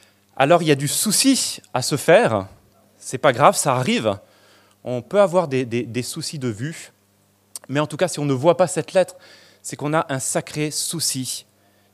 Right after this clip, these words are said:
de vision. On est ici dans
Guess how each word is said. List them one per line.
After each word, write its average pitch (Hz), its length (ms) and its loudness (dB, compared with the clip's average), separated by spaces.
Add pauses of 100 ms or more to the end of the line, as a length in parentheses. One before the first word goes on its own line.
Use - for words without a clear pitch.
de 107 120 -6
vision. 110 640 -2 (2250)
On 190 160 4
est 247 360 8
ici 247 260 2
dans 196 480 4